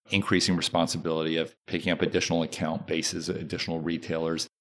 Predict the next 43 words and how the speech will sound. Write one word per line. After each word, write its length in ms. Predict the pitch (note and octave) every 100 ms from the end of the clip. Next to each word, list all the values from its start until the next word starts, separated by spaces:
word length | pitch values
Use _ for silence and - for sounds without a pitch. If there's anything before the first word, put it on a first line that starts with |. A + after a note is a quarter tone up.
| -
building 280 | E2+ F2+ F2+
out 240 | E2+ F2
my 140 | E2+ E2
team, 540 | - - G2+ A#2+ D#2
being 160 | F2 E2
given 220 | F2 D#2+
more 200 | E2 E2+
leeway 500 | E2 E2+ F2 E2+ E2
and 100 | D#2+
more 160 | D#2+ E2
budget 460 | D2+ E2 D#2+ E2+ -
to 60 |
go 120 | -
after 240 | E2 - D#2+
marketing 540 | D#2+ D#2+ - D#2+ D#2+
initiatives 580 | E2+ E2 - - E2 -
and 80 | -
such 260 | E2 E2
on 60 | F2
my 200 | D#2+ D#2+
end. 220 | D#2+ D#2
So 260 | - E2 D2+ _ -
I 60 | B2
think 240 | C#3 B2+
when 240 | - G#2+ G#2+
you 120 | G2
do 220 | F#2 F#2+
work 260 | F2+ F#2+ -
within 300 | F#2 G2 F2
a 60 |
large 320 | E2+ E2+ D#2+ -
company, 380 | E2 D#2+ F2+
and 80 | E2+
this 160 | E2 -
was 160 | -
my 160 | E2+ D#2+
experience, 560 | D#2+ - E2 E2 - - _ _ G#2
really 180 | A#2+
carving 380 | G#2 - F2+ F#2
out 180 | F2 -
niches 460 | D#2+ E2 E2 D#2+ -
for 180 | -
yourself. 540 | E2 D#2 - - -